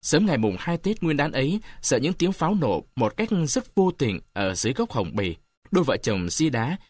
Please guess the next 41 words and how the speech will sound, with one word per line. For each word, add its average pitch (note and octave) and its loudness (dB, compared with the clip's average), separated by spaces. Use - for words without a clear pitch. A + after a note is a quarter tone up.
chịu C3+ 4
khổ G2+ -2
và F#2+ 0
nhẫn E3+ -2
nại - -2
kia, C#3 -2
cùng C#3 4
một A2+ 2
đàn A2+ 0
bốn D#3+ 0
đứa A3 2
con E3 0
thơ E3 -2
dại, - -4
tan C#3+ 0
tác - -6
bay C#3+ 0
đi, B2+ -2
không G3+ 4
bao F3+ 2
giờ A2 0
còn G2 -2
trở G2 -2
về F2+ -2
cây C#3+ 0
nữa. B2 0
Chẳng G#2+ 0
ai B2+ -2
biết F#3 -4
được G#2+ 0
cái A#3+ 0
bầu A#2 2
đoàn G2+ 0
khốn F3+ 0
khổ C3+ 0
ấy B2+ -2
long E3+ 0
đong D#3+ -2
bạt G#2+ -2
đi D3+ -2
đâu C#3 -2